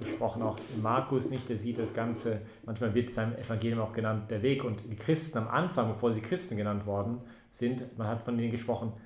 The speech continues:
also die Menschen, der, der Weg, nicht? Man hat nur, also statt vom Evangelium gesprochen, von einem Weg gesprochen,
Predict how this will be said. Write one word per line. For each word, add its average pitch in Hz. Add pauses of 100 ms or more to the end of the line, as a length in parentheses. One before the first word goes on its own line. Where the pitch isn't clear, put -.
(680)
also 107
die 110
Menschen, 120
der, 117
der 101
Weg, 127
nicht? 120
Man 117
hat 117
nur, 131
also 113
statt 127
vom 123
Evangelium 123
gesprochen, 117
von 117
einem 110
Weg 147
gesprochen, -